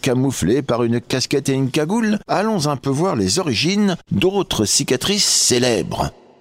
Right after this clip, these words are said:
Harrison Ford, par exemple, qui a une cicatrice sur le menton. La version officielle est un accident de voiture que l'acteur a eu à l'âge de vingt ans. Alors qu'il tentait d'attacher sa ceinture, il a percuté un poteau téléphonique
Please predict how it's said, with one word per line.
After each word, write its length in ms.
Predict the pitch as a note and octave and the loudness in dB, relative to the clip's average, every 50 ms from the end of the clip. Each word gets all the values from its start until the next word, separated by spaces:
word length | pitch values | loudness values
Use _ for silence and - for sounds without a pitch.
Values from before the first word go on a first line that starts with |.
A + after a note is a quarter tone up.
| _ _ | _ _
Harrison 420 | - C#3 C#3+ D#3+ D#3 - F#3 F3+ E3+ | -2 0 0 0 0 0 0 -2 -2
Ford, 240 | - A3 A3 F#3 A2+ G2+ F#2 | -2 0 0 0 -2 -2 -2
par 120 | - G2+ G2+ | -2 -2 -2
exemple, 560 | G#2 F#2 F#2+ G#2 F2+ E2 D2+ - - C#2+ - | 0 0 -2 -2 -2 -2 -6 -6 -8 -10 -8
qui 180 | - - F#2 | -4 -2 0
a 60 | E2+ D#2+ | 0 0
une 180 | D2+ D2+ D#2 | 0 -2 -2
cicatrice 520 | D2 - - G2 A2 G2+ - - D3 C#3 - | -4 -4 -4 -2 -2 -2 -2 -2 -2 -2 -2
sur 200 | - - F#2+ F2+ | -2 -2 0 0
le 100 | A2 A2 | 2 2
menton. 480 | A#2 A#2+ B2+ B2 - C3 C3 A2+ F2+ - _ _ _ _ _ - | 2 2 0 0 -2 -4 -4 -4 -6 -8 _ _ _ _ _ -6
La 120 | - C#2 | -4 -2
version 320 | D2+ G2 - - - D#3 B2+ | 0 0 0 0 0 0 0
officielle 360 | G2+ - F2 - - - A#2+ | 0 0 0 0 0 0 0
est 140 | D#2+ - D2+ | 0 0 -2
un 60 | D#2+ | -2
accident 320 | E2 - - D#2+ D#2+ E2 | -2 -2 -2 -2 0 0
de 60 | D#2 C2 | 0 -2
voiture 500 | D2 D2+ - - - D2 B1 G#1+ - - | -2 -4 -4 -2 -2 -2 -2 -2 -4 -6
que 80 | - | -6
l'acteur 400 | A#1 A#1+ - - - G#2 G2 C#2+ | -6 -6 -4 -2 0 0 0 0
a 80 | D2 D2 | 0 0
eu 180 | F2+ G#2+ A2+ | 2 2 4
à 60 | G2 F#2 | 4 2
l'âge 240 | G#2+ A#2 A#2 G2 | 2 2 0 0
de 120 | F2 G2 A2 | 0 0 0
vingt 440 | A2 E2+ C#2 C#2+ A2 G#2+ - - D2+ | 0 0 -2 -2 -2 -2 -2 -4 -6
ans. 140 | C2 - - _ _ - | -6 -8 -8 _ _ -6
Alors 280 | - D2 F2 A2+ B2 - | -2 0 0 0 0 -2
qu'il 180 | - C#2+ B1+ B1 | -4 -4 -4 -2
tentait 340 | - F#2+ F2 - B2 C3+ | -2 -2 0 0 0 0
d'attacher 440 | B2+ A#2 G2+ - G#2+ G2+ - A2+ A2 | 0 0 0 0 0 0 0 0 0
sa 120 | F#2+ G2 F2+ | 0 -2 -2
ceinture, 460 | - F2+ E2+ D#2+ - C#3 E3 F#3+ - | -2 -2 -2 -2 0 0 0 0 0
il 120 | D#3 B2+ | 0 0
a 60 | A2+ | 0
percuté 640 | G2+ - C#3+ B2 - - F2+ - - - C3+ E3+ F3 | 0 -2 -4 -4 -2 -4 -4 -2 0 0 0 2 0
un 140 | C3 F2 C#2 | 0 -2 -2
poteau 340 | D#2+ - B2 - - F3 | -2 -2 -2 0 0 0
téléphonique 640 | E3 - C#3+ A#2+ G2+ - E2 D2+ F2 A2 - - | 0 2 2 2 2 0 0 0 0 0 -2 -6